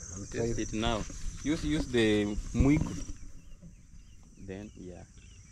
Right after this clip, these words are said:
Speaker 1: Some, some, some, some skills, eh? Some
Speaker 2: Yeah.
Speaker 1: short skills.
Speaker 2: Some hygiene. Hapana, hapana.
Speaker 1: Not that bad.
Speaker 2: Mm.
Speaker 1: But I think, you know, after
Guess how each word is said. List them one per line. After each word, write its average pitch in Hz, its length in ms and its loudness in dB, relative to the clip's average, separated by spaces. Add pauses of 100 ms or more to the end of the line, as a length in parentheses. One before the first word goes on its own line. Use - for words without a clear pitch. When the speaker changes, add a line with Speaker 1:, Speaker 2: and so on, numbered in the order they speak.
(960)
Speaker 1:
Some, 113 280 -12
some, 110 360 -10
some, 120 300 -6 (120)
some 113 240 -6
skills, 131 500 -2
eh? 160 80 2 (140)
Some 131 300 0
Speaker 2:
Yeah. 123 60 -2
Speaker 1:
short 139 180 0
skills. - 540 -4 (840)
Speaker 2:
Some 107 180 2
hygiene. 107 500 4 (1600)
Hapana, 104 380 0
hapana. 107 280 0
Speaker 1:
Not 156 220 8
that 143 160 2 (100)
bad. 143 200 6 (380)
Speaker 2:
Mm. 92 180 -4 (240)
Speaker 1:
But 117 100 2
I 127 100 6
think, 151 220 8
you 135 80 10
know, 127 160 10
after 113 760 8